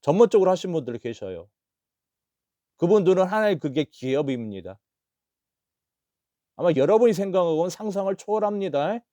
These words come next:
웬만한 중견 기업하고도 맞먹어요. 그 정도입니다. 근데 개인적으로 잘하신 분들 저희 계셔요. 회원님들 중에.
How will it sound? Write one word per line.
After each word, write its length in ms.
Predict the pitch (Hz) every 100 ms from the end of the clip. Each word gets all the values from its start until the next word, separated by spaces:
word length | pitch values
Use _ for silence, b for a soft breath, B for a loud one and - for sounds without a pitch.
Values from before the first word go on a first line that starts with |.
| _ _ _ 160
웬만한 500 | 135 185 208 208 208
중견 460 | - 147 175 208 190
기업하고도 560 | - 156 165 156 151
맞먹어요. 880 | 131 87 123 151 123 120 117 135 120 - _ _ _ _ _ _ _ _ _ _ _ _ _
그 120 | -
정도입니다. 760 | 151 185 170 139 127 104 95 92 _ _ _ _ _ _ _ _ _ _ _ _ _
근데 180 | 156 175
개인적으로 640 | - 165 208 - 202 170
잘하신 420 | 156 147 185 175
분들 280 | 165 139 147
저희 220 | 123 131
계셔요. 440 | 113 117 - 101 92 _ _
회원님들 500 | 170 226 233 185 135
중에. 280 | 101 98 82